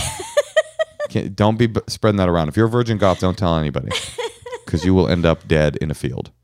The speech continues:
Speaker 1: in a pentagram. That's just the truth. So that's my advice to this caller.
Speaker 2: Uh, okay, well, take that, take with that what you <laughs> will.
Speaker 1: I mean,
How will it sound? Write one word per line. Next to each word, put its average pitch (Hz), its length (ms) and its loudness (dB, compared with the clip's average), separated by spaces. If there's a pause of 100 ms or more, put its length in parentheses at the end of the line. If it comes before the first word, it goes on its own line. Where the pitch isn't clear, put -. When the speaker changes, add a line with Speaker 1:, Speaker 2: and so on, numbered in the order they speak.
(180)
Speaker 1:
in 87 140 0
a 80 40 0
pentagram. 73 500 -6 (760)
That's - 220 2
just - 160 -4
the 71 60 -4
truth. - 380 -8 (440)
So - 160 2
that's 113 140 2
my 101 100 2
advice 78 320 0
to 80 60 -4
this - 160 -8
caller. 65 280 -6 (460)
Speaker 2:
Uh, 233 500 2
okay, 349 220 -4
well, 277 500 2 (220)
take 311 440 -4
that, 233 320 2 (540)
take 262 240 -2
with 233 140 -2
that 196 240 2
what 185 140 -6
you - 300 -4
<laughs> - 40 -16
will. - 480 -4 (420)
Speaker 1:
I 143 60 4
mean, 160 160 2